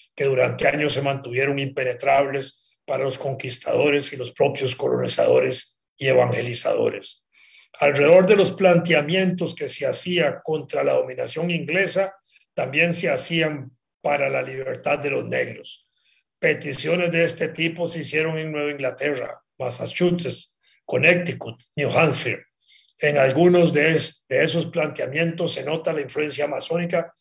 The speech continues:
cuando en ellos se redacta que el gran padre del universo ha concedido la libertad con equidad a toda la humanidad,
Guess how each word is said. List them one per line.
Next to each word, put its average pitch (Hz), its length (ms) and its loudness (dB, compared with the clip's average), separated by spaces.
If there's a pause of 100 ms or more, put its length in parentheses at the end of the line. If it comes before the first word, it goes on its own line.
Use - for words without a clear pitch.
(280)
cuando 131 300 -4
en 123 100 -4
ellos 156 340 0
se 151 100 -4
redacta 139 580 -2
que 139 120 -4
el 123 100 -6
gran 151 320 -2
padre 160 300 2
del 147 100 0
universo 139 680 -6 (280)
ha 143 180 -2
concedido 139 520 -2
la 147 100 2
libertad 139 560 0
con 139 180 -8
equidad 135 420 0
a 135 100 -2
toda 143 160 0
la 143 80 -2
humanidad, 131 520 -2